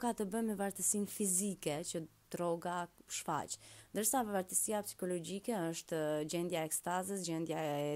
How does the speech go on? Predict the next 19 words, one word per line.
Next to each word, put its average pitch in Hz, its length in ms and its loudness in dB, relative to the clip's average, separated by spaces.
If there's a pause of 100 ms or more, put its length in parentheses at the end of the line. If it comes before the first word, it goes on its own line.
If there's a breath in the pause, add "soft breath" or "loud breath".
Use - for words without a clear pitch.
dëshirës, 190 480 0
gjendja 170 340 2
e 160 80 -4
kënaqësisë 165 520 0
të 214 120 -4
cilën 233 240 0
përjeton 202 400 -2
individi, 165 540 0 (340 loud breath)
sidomos 165 480 0
të 156 120 0
rinjt. 101 280 -4 (200 loud breath)
Këto 180 180 0
të 175 180 2
dyja, 240 240 6 (300)
ë, 196 140 6 (580)
kombinohen 190 460 4
së 233 180 2
bashku 220 420 4 (160)
dhe 185 100 0